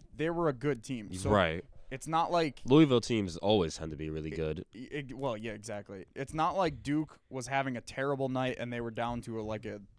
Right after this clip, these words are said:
Speaker 1: bad team.
Speaker 2: Right.
Speaker 1: And then they made a comeback against a bad team. They were down to a good team and then they made a twenty-three point comeback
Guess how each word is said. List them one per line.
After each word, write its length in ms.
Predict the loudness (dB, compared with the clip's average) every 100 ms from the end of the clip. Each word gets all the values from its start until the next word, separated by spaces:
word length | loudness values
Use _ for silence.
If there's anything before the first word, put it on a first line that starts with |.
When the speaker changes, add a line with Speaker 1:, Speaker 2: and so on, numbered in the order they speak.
| -20 -20 -4
Speaker 1:
bad 300 | -2 -2 -6
team. 340 | -12 -12 -12 -8
Speaker 2:
Right. 260 | -4 -2 0
Speaker 1:
And 140 | -2
then 160 | -4 -4
they 100 | -4
made 160 | -4
a 40 | -4
comeback 420 | -4 -4 -6 -10
against 300 | -12 -12 -14
a 40 |
bad 220 | -14 -14 -14
team. 220 | -20 -20 _ _ _
They 100 | -2
were 120 | 0
down 300 | 4 4 2
to 140 | 0 -4
a 40 |
good 340 | -2 0 0 0
team 380 | -2 0 -2 -6 _ _ _ -18 -18 _ -6
and 120 | -2
then 120 | 0 0
they 100 | 0
made 260 | 2 2
a 120 | 2 -2
twenty-three 600 | -4 0 0 0 -2 -2
point 300 | 0 -2 -2
comeback 440 | -6 -4 -6 -8